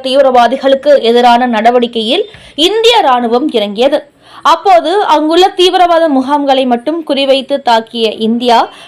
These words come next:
பாகிஸ்தானில் ஏராளமான தீவிரவாதி முகாம்கள் உள்ளன என்பதை உலகுக்கு வெளிச்சம் போட்டு காட்டியது. அது மட்டுமின்றி, பகல்காம் தாக்குதலில் பாகிஸ்தானுக்கும் பங்கு உள்ளது என்று இந்தியா தொடர்ந்து கூறி வருகிறது. அதன் காரணமாகவே அந்நாட்டுக்கு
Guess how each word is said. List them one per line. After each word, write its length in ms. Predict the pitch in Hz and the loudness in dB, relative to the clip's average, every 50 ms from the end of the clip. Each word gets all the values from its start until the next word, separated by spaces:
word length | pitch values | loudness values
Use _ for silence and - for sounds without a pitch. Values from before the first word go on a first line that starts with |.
| - - 339 | -6 -2 0
பாகிஸ்தானில் 760 | 349 392 494 - 494 494 466 - - 381 330 320 339 370 339 262 247 254 277 | 0 0 0 0 -2 -2 -2 -2 -2 -2 -2 0 0 -2 -2 0 0 0 2
ஏராளமான 480 | 320 339 359 359 359 339 339 320 302 294 - 302 | 2 2 2 0 0 -2 -2 -2 -4 -4 -4 -4
தீவிரவாதி 460 | 294 294 294 285 285 285 269 262 277 254 240 | -2 0 0 2 2 2 0 0 -2 -2 -4
முகாம்கள் 440 | 233 233 277 277 285 269 269 262 233 240 | -2 -2 -2 0 0 0 0 0 0 0
உள்ளன 260 | 269 294 320 339 359 349 277 - - 247 233 | 2 2 2 2 2 0 -2 -2 -2 -4 -2
என்பதை 300 | 226 214 214 196 214 269 339 - - 226 | -2 -2 0 0 0 0 0 0 0 2
உலகுக்கு 420 | 240 277 254 285 285 - - 320 269 | 2 2 0 -2 -4 -2 -2 0 0
வெளிச்சம் 360 | 226 220 247 240 - 294 269 247 | 2 0 -2 -2 -2 -4 -2 -2
போட்டு 220 | 254 226 226 - - - | -2 -2 0 -2 -2 0
காட்டியது. 420 | 208 185 - 208 220 262 277 311 - - - _ _ - - - - - - 294 | -2 -2 -2 0 0 0 2 0 -2 -4 -8 _ _ -20 -20 -20 -8 -2 -2 -2
அது 140 | 320 440 427 453 | 0 0 0 -2
மட்டுமின்றி, 540 | 440 440 466 427 415 381 370 359 359 427 480 480 - | 0 0 0 0 0 0 0 2 2 0 0 0 0
பகல்காம் 460 | 285 269 330 349 339 - 349 349 359 349 339 | 0 0 -2 -2 0 0 0 0 0 2 0
தாக்குதலில் 560 | 330 311 302 339 311 302 302 339 415 - - - _ 302 | 0 2 0 0 0 0 2 2 0 -2 -4 -4 _ 2
பாகிஸ்தானுக்கும் 840 | 277 320 381 - 427 403 415 - 427 381 381 381 370 427 453 508 - - | 2 2 2 2 0 0 2 2 0 0 2 0 0 -2 -2 0 0 -2
பங்கு 240 | 302 285 320 320 330 302 | -2 0 0 0 0 2
உள்ளது 280 | 302 349 392 403 381 359 339 311 | 4 2 2 2 2 0 0 0
என்று 220 | 302 285 339 370 440 523 453 285 262 277 | 0 -2 -2 0 2 2 2 0 0 -4
இந்தியா 300 | 302 330 311 311 320 - - 311 | -2 0 0 2 2 2 2 0
தொடர்ந்து 340 | 277 294 330 359 381 392 | 0 0 -2 -2 -4 -4
கூறி 280 | 381 - 285 269 262 233 220 | -4 -4 -4 -2 -2 0 0
வருகிறது. 440 | 208 202 214 202 233 254 277 302 277 - - _ _ _ _ _ - - - - 269 | -2 -2 -4 -2 -2 0 0 0 -2 -2 -6 _ _ _ _ _ -20 -14 -4 -2 0
அதன் 200 | 294 294 427 466 453 - | 0 0 -2 -4 -2 0
காரணமாகவே 680 | 359 370 392 440 440 415 392 359 349 349 339 294 311 359 440 - - 269 | 2 2 2 0 0 0 0 0 0 0 0 0 0 -2 -2 -2 -2 0
அந்நாட்டுக்கு 520 | 269 277 285 294 320 359 - 466 466 427 | 0 0 0 0 0 0 0 0 0 0